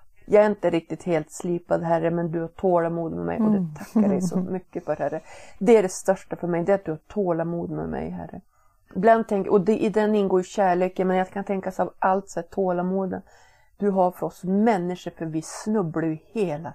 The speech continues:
Speaker 1: tiden.
Speaker 2: Mm.
Speaker 1: Och du bara lyfter oss upp, borstar av oss och liksom går vi och gör samma sak igen, om och om
Speaker 2: Mm.
Speaker 1: igen. Och du bara står där och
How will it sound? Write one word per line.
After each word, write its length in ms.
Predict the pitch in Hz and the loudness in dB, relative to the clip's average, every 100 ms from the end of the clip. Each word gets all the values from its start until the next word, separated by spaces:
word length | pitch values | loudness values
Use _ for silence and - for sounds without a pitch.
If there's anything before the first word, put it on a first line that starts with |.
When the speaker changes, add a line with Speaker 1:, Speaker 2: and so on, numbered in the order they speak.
| - | -14
Speaker 1:
tiden. 320 | - - - | -16 -14 -6
Speaker 2:
Mm. 200 | 202 180 156 139 _ _ _ | 0 0 0 -6 _ _ _
Speaker 1:
Och 120 | 202 | 4
du 220 | 170 196 | 4 0
bara 400 | 170 190 180 160 | 0 4 6 6
lyfter 460 | 156 170 226 - 214 | 6 6 4 4 2
oss 180 | 220 - | 2 2
upp, 260 | 208 - - - - - | 0 0 -14 -20 -20 2
borstar 340 | 214 208 - | 2 4 6
av 280 | 185 175 165 | 8 8 8
oss 180 | 180 - | 4 2
och 80 | 160 | 0
liksom 460 | 160 - 175 180 | 0 2 0 2
går 180 | 165 165 | 6 6
vi 80 | 156 | 8
och 40 | |
gör 120 | 147 139 | 6 2
samma 480 | - - 156 135 | -4 -6 -6 -8
sak 300 | 139 - - | -8 -10 -8
igen, 160 | - 131 165 165 | -8 -4 0 2
om 80 | 208 196 | 2 2
och 60 | 175 | 2
om 60 | |
Speaker 2:
Mm. 40 | 165 | 0
Speaker 1:
igen. 280 | 160 156 - _ - | -2 -6 -10 _ -14
Och 140 | - 180 | -2 2
du 140 | 180 | 2
bara 300 | 170 165 156 | 4 6 6
står 460 | 151 - 165 147 151 | 2 0 2 4 4
där 160 | 139 | 4
och 140 | 143 | 4